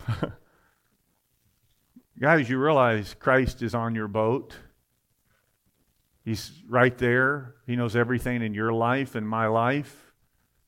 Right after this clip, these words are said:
We should be able to rest in that. He's graciously given us salvation and opponents, so he's gonna give us the grace to not be scared in these situations. In Christ, he tells them it's a faith issue,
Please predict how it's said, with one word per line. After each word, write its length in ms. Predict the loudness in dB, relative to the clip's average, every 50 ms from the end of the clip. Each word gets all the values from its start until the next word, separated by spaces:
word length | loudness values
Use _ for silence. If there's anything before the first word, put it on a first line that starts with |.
| _ _ _ _ _ _ _ -20 -16 -12
We 80 | -10 -10
should 240 | -6 -6 -6 -2
be 80 | 0 2
able 140 | 2 2 2
to 100 | 0 -2
rest 360 | 0 2 2 2 0 -4 -6
in 160 | -4 -4 0
that. 420 | 0 2 2 2 0 -2 -6 _ _ _ _ _ _ _ _ _ _ _ _ _ _ _ _ _ _ _ _ _ _ _ _ _ _
He's 140 | -10 -10 -6
graciously 540 | -6 0 2 2 2 2 -4 -4 -4 -4 2
given 260 | 2 2 2 4 0
us 120 | -2 -4
salvation 840 | -2 -2 2 2 2 2 2 2 2 2 0 -4 -10 -10 -10 -12 -14 -18 _ _ _
and 140 | -4 -4
opponents, 800 | -4 -2 0 0 0 0 0 -2 -2 -4 -6 -10 -16 -18 -20 -20 _ _ _ _ _ _ _ _
so 120 | -10 -10
he's 120 | -8 -6
gonna 140 | -6 -6 -2
give 220 | 0 0 2 2 2
us 320 | 0 0 -4 -10 -16 -18 _ _ _ _ _ _
the 100 | -8 -2
grace 380 | 4 6 6 6 6 4 2
to 80 | -2 -2
not 220 | 0 0 0 0
be 100 | -2 -6
scared 720 | -6 -6 -8 -2 0 2 4 6 6 6 4 2 0 -4 -10 -12 _ _ _ -20 _ _ _ _ _
in 120 | -2 0 2
these 140 | 0 0 0
situations. 920 | -2 -4 -2 -2 0 2 4 6 4 4 2 -2 -8 -10 -10 -10 -14 -16 -20 _ _
In 120 | -6 -6 -2
Christ, 420 | 2 4 6 6 4 4 0 -2
he 80 | -4 -2
tells 360 | 4 4 6 6 6 4 0
them 180 | -4 -4 0 0
it's 160 | -2 0 0
a 40 | -4
faith 380 | 2 4 6 6 6 6 6
issue, 500 | 4 2 2 2 0 -6 -6 -6 -6 -10